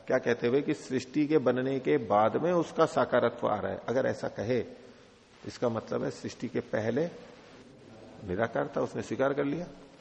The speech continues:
सृष्टि के पहले निक-, निराकार था, और निराकार मानते ही उसका जो सिद्धांत है वो व्यर्थ हो गया। उसका तो प्रतिपादन ये था कि परमात्मा साकार है,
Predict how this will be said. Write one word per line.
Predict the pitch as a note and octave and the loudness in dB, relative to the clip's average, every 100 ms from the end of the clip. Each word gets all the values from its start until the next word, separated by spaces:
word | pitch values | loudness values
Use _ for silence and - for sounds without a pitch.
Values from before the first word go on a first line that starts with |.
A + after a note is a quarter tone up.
| - - - _ - - - | -20 -20 -20 _ -20 -14 -12
सृष्टि | - B2+ | -8 -4
के | A#2+ | -4
पहले | A#2+ A2+ B2 | 0 0 0
निक-, | A#2 - A2 | -2 -4 -2
निराकार | A2 A#2+ A#2 A2+ | 2 2 2 -2
था, | - A#2 - - - | -2 -8 -10 -20 -8
और | A#2 | -4
निराकार | G#2+ A2+ D3+ D3 D#3+ | 2 6 8 8 6
मानते | D3 D3 D3+ E3+ | 6 2 2 2
ही | |
उसका | D#3 - D3 | 2 2 -2
जो | C3 | -2
सिद्धांत | - A#2+ D3+ D#3+ D#3 | -2 0 4 4 4
है | B2+ | 2
वो | G2+ | 2
व्यर्थ | G#2 A#2+ - | 2 0 -2
हो | |
गया। | C#3 F3+ - - - - - - _ - | -6 -8 -14 -20 -20 -20 -20 -20 _ -14
उसका | - - D#3+ | -10 0 2
तो | E3+ | 2
प्रतिपादन | - C#3+ D3+ D3 D#3 | 0 0 2 4 2
ये | C#3+ A#2 | 2 0
था | A2+ | 0
कि | D3+ | -2
परमात्मा | F#3+ E3+ D3+ D3+ F3 | 0 0 0 -2 -4
साकार | - A#2 A#2 G#2 | -2 0 2 2
है, | F2+ F#2 - | 0 -8 -10